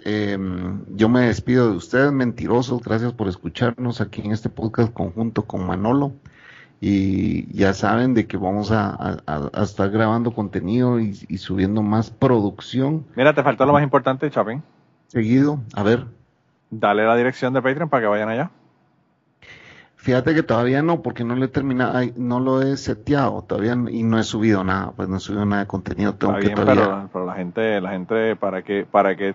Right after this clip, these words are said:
Speaker 2: estén pendientes y cuando empieces a publicar, lo, lo hagan.
Speaker 1: Eh, no les puedo, ¿saben qué? Váyanse a dejémonos de mentiras punto com en Facebook, ahí colgué,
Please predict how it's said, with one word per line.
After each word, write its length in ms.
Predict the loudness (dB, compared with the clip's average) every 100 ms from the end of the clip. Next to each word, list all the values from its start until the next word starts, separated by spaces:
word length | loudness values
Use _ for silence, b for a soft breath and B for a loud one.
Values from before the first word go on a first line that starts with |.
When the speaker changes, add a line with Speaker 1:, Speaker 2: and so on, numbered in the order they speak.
| -4 -6
Speaker 2:
estén 260 | -2 -2
pendientes 440 | 0 0 -2 0 0
y 40 |
cuando 160 | 0 0
empieces 260 | -2 0
a 140 | 0 0
publicar, 480 | 0 0 2 0 -2 -14
lo, 160 | -6 -4 -2
lo 160 | -2
hagan. 240 | -2 -6 -10 _ _ _ _ _ _ _ _ _
Speaker 1:
Eh, 720 | 4 6 8 8 6 4 0 -4 -10
no 460 | -6 0 4 4
les 180 | 4 2
puedo, 400 | 4 4 4 2 -4 -4
¿saben 320 | -2 -2 0
qué? 200 | 0 0
Váyanse 1040 | -2 0 0 0 -2 -4 -4 0 0 0 -4
a 460 | -4 -2 0 0 -2 -8 _ -8
dejémonos 640 | -4 -4 -4 -2 -2 -2
de 80 | -2
mentiras 640 | -2 -6 -4 0 0 -2
punto 400 | -4 -6 -4 -6 -2
com 260 | -2 -2 -4
en 240 | -2 -2 -2
Facebook, 800 | -2 0 0 -2 0 0 0 -14 _
ahí 220 | 0 0
colgué, 640 | 0 -2 0 2 2 2